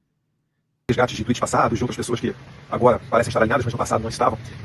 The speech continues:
e querem taxar esse debate como sendo uma busca pelo bolsonarismo, uma busca por uma direita pura.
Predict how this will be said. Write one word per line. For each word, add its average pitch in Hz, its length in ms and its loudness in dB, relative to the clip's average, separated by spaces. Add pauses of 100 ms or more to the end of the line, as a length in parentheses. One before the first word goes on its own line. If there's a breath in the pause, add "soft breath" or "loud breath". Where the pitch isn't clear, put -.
e 127 80 -6
querem 131 220 4
taxar 123 300 2
esse 123 100 -2
debate 123 260 2
como 127 160 -4
sendo 123 160 -2
uma 127 140 0
busca 131 260 0
pelo 120 140 2
bolsonarismo, - 420 0
uma 113 80 2
busca - 260 0
por 123 140 0
uma 120 80 2
direita 113 240 -2
pura. 123 300 2